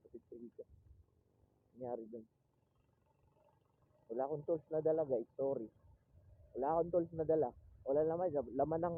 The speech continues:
ano ko, tumbler. Tumbler, tubig. Di ako nagdala ng tools. Kita nyo naman <laughs> kanina sa ano, sa gasoline station. Binuksan ko yung U-Box. Sorry po. Ululolo.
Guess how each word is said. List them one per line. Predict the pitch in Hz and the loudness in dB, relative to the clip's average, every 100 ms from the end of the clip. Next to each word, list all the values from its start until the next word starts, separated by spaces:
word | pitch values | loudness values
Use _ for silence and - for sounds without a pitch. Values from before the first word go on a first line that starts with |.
| 170 | -2
ano | 185 | 0
ko, | 277 - | 0 2
tumbler. | 156 165 175 208 165 - - - - - - | 4 4 4 2 0 -10 -20 -20 -20 -20 -10
Tumbler, | 147 151 165 202 - | -2 -2 2 2 2
tubig. | 175 170 196 131 - - - - - - - - - - - _ - 127 | 2 2 0 -2 -20 -20 -20 -20 -20 -20 -20 -20 -20 -20 -20 _ -10 0
Di | 160 | 0
ako | 170 | 0
nagdala | 165 170 180 | 2 2 4
ng | 180 180 | 0 0
tools. | 160 139 - - _ _ _ _ - _ - - - - - | 0 -2 -4 -20 _ _ _ _ -20 _ -20 -20 -20 -20 -16
Kita | - 160 | -8 -2
nyo | 160 | 2
naman | 170 165 - - | 2 2 0 0
<laughs> | |
kanina | 165 151 160 160 | 0 2 0 2
sa | 165 160 | 2 0
ano, | 147 131 - | -2 -4 -6
sa | - 135 | -6 -2
gasoline | 143 - 147 147 143 | -2 0 -2 -2 -6
station. | - 139 135 131 117 117 - - | 0 0 0 -4 -4 -8 -14 -8
Binuksan | 117 - 127 135 | -8 -6 -10 -6
ko | |
yung | 131 131 131 127 | -8 -6 -6 -6
U-Box. | 113 101 _ _ _ _ _ _ _ - - - | -6 -10 _ _ _ _ _ _ _ -20 -20 -8
Sorry | 127 131 135 | -6 -4 -4
po. | 123 - _ _ - - _ _ _ _ _ _ _ _ _ _ _ _ _ _ _ _ _ 135 | -4 -6 _ _ -20 -20 _ _ _ _ _ _ _ _ _ _ _ _ _ _ _ _ _ -2
Ululolo. | 156 175 180 | 0 2 0